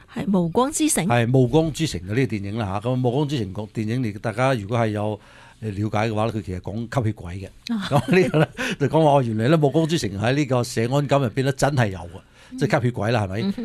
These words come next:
Speaker 2: 咁呢個其實係非常之明顯睇到咗，呃，呢個咁嘅情況下。咁所以而家要查呢，嗱，好多人，即係我亦都喺度順便講下，呃，啲人覺得阿 Trump 呢，去查聯邦政府呢個，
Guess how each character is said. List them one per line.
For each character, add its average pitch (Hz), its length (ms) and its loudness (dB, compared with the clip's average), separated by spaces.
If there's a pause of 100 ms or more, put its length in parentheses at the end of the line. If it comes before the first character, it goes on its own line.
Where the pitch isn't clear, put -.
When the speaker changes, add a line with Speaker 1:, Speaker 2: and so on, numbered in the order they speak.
Speaker 2:
咁 156 80 -2
呢 165 80 0
個 196 140 4
其 120 120 -2
實 127 100 2
係 117 40 2
非 160 160 2
常 110 100 2
之 131 80 -2
明 95 300 -6
顯 107 260 -4
睇 107 200 -2
到 107 100 -2
咗， 110 400 -2 (300)
呃， 101 320 -2
呢 120 160 2
個 113 140 -2
咁 101 200 -4
嘅 110 60 -2
情 85 200 -10
況 95 240 -6
下。 101 120 -2
咁 131 280 -4
所 - 340 2
以 98 180 0
而 98 40 -12
家 160 400 4
要 120 200 -2
查 - 260 -8
呢， 135 180 2 (400)
嗱， 107 160 0
好 170 140 2
多 202 180 6
人， 117 180 0 (220)
即 156 80 2
係 147 80 6
我 127 360 2
亦 117 120 -2
都 143 140 2
喺 139 80 4
度 123 120 2
順 107 220 -4
便 120 140 -2
講 110 180 -4
下， 104 300 0
呃， 95 340 -6 (400)
啲 139 200 0
人 90 280 -6 (120)
覺 110 80 -4
得 131 100 0
阿 123 80 2
Trump 135 300 0
呢， 135 180 2 (380)
去 117 160 2
查 90 320 -6
聯 95 220 -6
邦 131 260 4
政 120 220 -2
府 113 220 -4
呢 143 200 4
個， 113 340 2